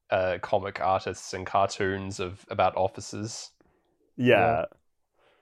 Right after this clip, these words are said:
Speaker 1: Pretty nice.
Speaker 2: All
Speaker 1: I'm kinda
Speaker 2: burning
Speaker 1: surprised there
Speaker 2: away.
Speaker 1: isn't a Dilbert reference. Maybe it's, like, um, out of step in time or something. Maybe Dilbert came after this film. I don't think that's right, but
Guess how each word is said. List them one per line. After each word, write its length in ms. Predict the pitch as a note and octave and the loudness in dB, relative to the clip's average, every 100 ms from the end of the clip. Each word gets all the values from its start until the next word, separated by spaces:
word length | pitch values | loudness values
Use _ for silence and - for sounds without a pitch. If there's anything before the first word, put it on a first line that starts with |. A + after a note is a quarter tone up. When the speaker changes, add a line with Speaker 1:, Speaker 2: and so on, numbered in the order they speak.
| _ - | _ 0
Speaker 1:
Pretty 180 | A2 G2 | 0 4
nice. 240 | G2 G#2 | 4 4
Speaker 2:
All 60 | - | 4
Speaker 1:
I'm 100 | E3 | 6
kinda 220 | A3 A#3+ | 6 6
Speaker 2:
burning 160 | G#3+ G#3+ | 4 4
Speaker 1:
surprised 280 | G#2+ - G#2 | 6 6 8
there 140 | D3 | 6
Speaker 2:
away. 80 | C3+ | 6
Speaker 1:
isn't 260 | C3+ B2+ A2 | 2 -2 -6
a 80 | F#2+ | -6
Dilbert 380 | G#2 A2 G2 - | -4 -4 -6 -8
reference. 440 | D#2+ - F2 - | -12 -10 -14 -2
Maybe 240 | C3 D3 D#3 | 0 2 0
it's, 180 | D3 | 0
like, 420 | C3+ A#2+ G2 - _ _ _ _ - | 4 4 4 -4 _ _ _ _ 0
um, 460 | G#2+ G2 F#2+ F#2 F#2 - | 4 4 4 0 -4 4
out 160 | G#2+ | 4
of 100 | G2 | 4
step 400 | - - G2+ - | -8 -4 -6 -6
in 160 | F2 G2 | -12 -10
time 420 | - F2+ F#2+ F2+ | -6 -4 -4 -6
or 120 | F2 | -8
something. 280 | - F#2+ F#2 | -8 -8 -6
Maybe 220 | G2 G2 | -4 -4
Dilbert 380 | F#2+ G2+ F#2 G2 | -4 -4 -4 -6
came 200 | - F#2 | -4 -2
after 300 | - A2+ - | 2 0 0
this 200 | F3 F#3 | -6 -4
film. 280 | - G3+ G#3 | 0 0 2
I 100 | D#3 | 2
don't 160 | C3 - | 2 -2
think 120 | E2+ | -8
that's 200 | D#2 - | -10 -6
right, 260 | F2+ D2 - | -2 -2 -6
but 240 | - - | -12 -12